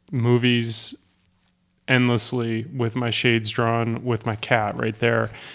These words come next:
And there was one day in particular that I had to, I had to shake myself out, and I, like, I had a plan. I knew what I was going to do. I knew how I was gonna do it. Said, like,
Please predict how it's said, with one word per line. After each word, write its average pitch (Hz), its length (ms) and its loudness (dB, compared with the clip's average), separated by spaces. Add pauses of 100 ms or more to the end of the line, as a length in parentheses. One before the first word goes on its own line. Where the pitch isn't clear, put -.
(280)
And 117 600 2
there 123 100 4
was 117 180 2
one 120 240 4
day 113 180 4
in 110 100 0
particular 113 600 0
that 113 420 -2 (100)
I 117 200 -2
had 117 340 -4
to, 117 480 -2 (280)
I 113 120 0
had 120 220 2
to 110 60 0
shake 120 240 0
myself 117 420 2
out, 131 400 2
and 117 520 -2
I, 139 80 4
like, 117 220 2
I 110 80 2
had 117 240 4
a 113 40 2
plan. 120 460 -2 (720)
I 120 80 2
knew 120 180 6
what 117 160 6
I 117 60 6
was 117 180 4
going 123 260 0
to 120 80 0
do. 120 320 0
I 120 120 -2
knew 107 220 0
how 127 280 4
I 117 80 4
was 113 160 0
gonna 113 220 0
do 117 220 2
it. 113 160 0 (720)
Said, 117 440 2
like, 104 240 -2